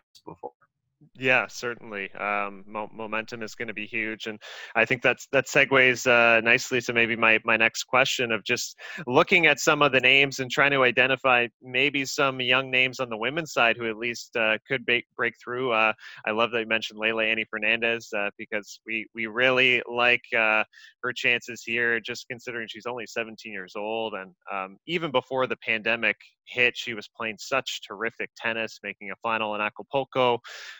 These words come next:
Speaker 2: Um, any other names maybe standing out to you as well? Jennifer Brady just notched her first title last week. Another American, Jessica Pegula, playing quite well. There's,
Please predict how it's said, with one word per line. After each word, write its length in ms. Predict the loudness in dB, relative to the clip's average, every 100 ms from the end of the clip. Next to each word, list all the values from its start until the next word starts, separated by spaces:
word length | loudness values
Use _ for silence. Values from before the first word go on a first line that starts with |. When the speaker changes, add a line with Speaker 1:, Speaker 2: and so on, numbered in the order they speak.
| 0
Speaker 2:
Um, 420 | 4 6 4 0 -4
any 220 | 0 4 4
other 200 | 4 4
names 340 | 4 2 2
maybe 180 | 2 2
standing 400 | 2 4 6 6
out 140 | 4 4
to 80 |
you 120 | 2 2
as 140 | 2
well? 220 | 4 6
Jennifer 380 | 6 2 0 -2
Brady 400 | 0 2 4 2
just 220 | 0 -2
notched 280 | 0 0 -2
her 120 | -4 -2
first 260 | -6 -4
title 320 | 2 4 4 6
last 340 | 4 4 -2
week. 420 | -2 2 2 0 -2
Another 420 | -2 -2 0 -2
American, 640 | 0 0 0 -2 -4 -6
Jessica 320 | -10 -12 -14 -16
Pegula, 480 | -10 -8 -2 -2 -2 _
playing 200 | -6 -6
quite 260 | -2 -2 -2
well. 360 | 0 2 2 0
There's, 200 | -4